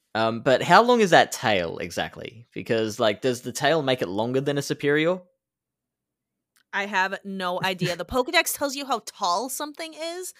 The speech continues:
Speaker 1: Hmm.
Speaker 2: but doesn't say how long something is. So we are in the Psychic event, so I'm gonna say that this email is a Drowsy.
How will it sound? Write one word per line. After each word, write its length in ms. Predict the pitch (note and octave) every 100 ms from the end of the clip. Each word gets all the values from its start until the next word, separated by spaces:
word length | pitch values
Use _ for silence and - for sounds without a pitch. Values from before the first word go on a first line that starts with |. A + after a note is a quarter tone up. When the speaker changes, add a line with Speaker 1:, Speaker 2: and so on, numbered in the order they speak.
| -
Speaker 1:
Hmm. 180 | - G#3+
Speaker 2:
but 120 | A3+
doesn't 260 | A#3+ C#4
say 160 | D#4 E4+
how 180 | C4+ C4
long 540 | G3+ F3 E3+ F3 F3+
something 460 | - D#3+ C#3+ C3 A#2+
is. 440 | D#2 E2+ A#2+ - _ _ _ _ _ -
So 400 | - A#3 G#3+ G#3+
we 420 | G#3+ B3+ C#4+ E4+
are 240 | - C4+
in 320 | A#3 A#3 A3+ G3+
the 120 | F#3+
Psychic 760 | - - - F3 G3 C4+ C#4+ -
event, 560 | D4 C#4+ D4 E4+ - - _
so 380 | - C4 A3+ -
I'm 440 | F#3+ G3+ A3 B3+ B3+
gonna 280 | B3 A3
say 840 | G#3+ - - G#3 F#3+ F#3 F#3 F#3 F#3 _ _ _ _
that 500 | F#3 F#3+ F#3 F3+ F3 -
this 420 | F#3 G#3 G#3 - -
email 560 | G3+ G3 F#3 F3 E3+ -
is 340 | F3 E3 D#3+ -
a 180 | E3+ E3
Drowsy. 1000 | D#3+ - D#3+ D3+ C3+ C#3 C#3+ D2+ D3+